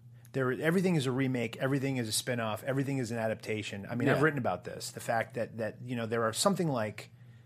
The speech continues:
Speaker 1: starting October first, fifteen movies coming out that are original, that are original content, that are not, uh,
Speaker 2: Mm-hmm.
Speaker 1: that are not based on an I P of some kind. That's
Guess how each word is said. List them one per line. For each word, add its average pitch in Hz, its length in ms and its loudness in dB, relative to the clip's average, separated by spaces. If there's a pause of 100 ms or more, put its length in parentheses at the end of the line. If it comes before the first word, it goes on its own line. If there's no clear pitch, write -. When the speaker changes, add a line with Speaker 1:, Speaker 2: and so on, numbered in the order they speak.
(100)
Speaker 1:
starting 160 300 4
October 135 260 0
first, - 360 -2
fifteen 170 640 2
movies 131 280 2
coming 107 320 -4
out 92 240 -4 (260)
that 113 160 0
are 104 180 0 (100)
original, 107 540 -2 (260)
that 120 80 0
are 110 40 2
original 113 280 2
content, - 500 -8
that 107 100 -6
are 104 60 -4
not, 110 420 0 (120)
uh, 120 40 0
Speaker 2:
Mm-hmm. 107 280 0
Speaker 1:
that 113 100 -4
are 107 60 -6
not 110 220 -2
based 110 220 -4
on 101 80 -4
an 98 80 -4
I 101 100 -2
P - 160 -8
of 98 100 -6
some 92 160 -10
kind. - 260 -10 (680)
That's 156 220 0